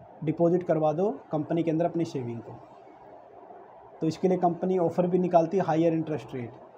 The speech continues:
जो बैंक इंटरेस्ट रेट होती है ना बैंक में डिपॉजिट कराने की, जो एफ़डी की रेट होती है उससे भी ज़्यादा रेट दे देती है।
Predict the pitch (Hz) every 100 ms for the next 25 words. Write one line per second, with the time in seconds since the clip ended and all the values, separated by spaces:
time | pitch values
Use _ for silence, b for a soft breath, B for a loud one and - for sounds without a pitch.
0 | 143 139 139 160 180 165 175 - 180 156
1 | 180 208 190 180 175 165 165 160 160 151
2 | 147 139 123 120 B B - 156 147 156
3 | 156 156 151 139 123 170 - 180 165 156
4 | 151 147 127 120 - 117 113